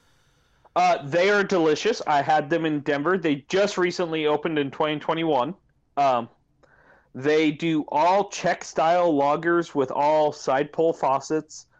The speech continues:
Uh, their whole menu is broken down into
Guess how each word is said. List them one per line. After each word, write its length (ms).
Uh, 380
their 260
whole 240
menu 480
is 180
broken 520
down 420
into 800